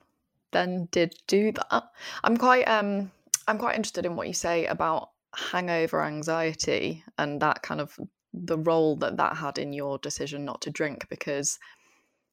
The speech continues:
it's something that I do hear talked about a lot.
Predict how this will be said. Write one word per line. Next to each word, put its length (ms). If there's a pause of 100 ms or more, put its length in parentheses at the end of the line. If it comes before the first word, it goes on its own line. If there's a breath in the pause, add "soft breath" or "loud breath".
(220)
it's 180
something 440
that 100
I 80
do 320
hear 260
talked 380
about 240
a 40
lot. 560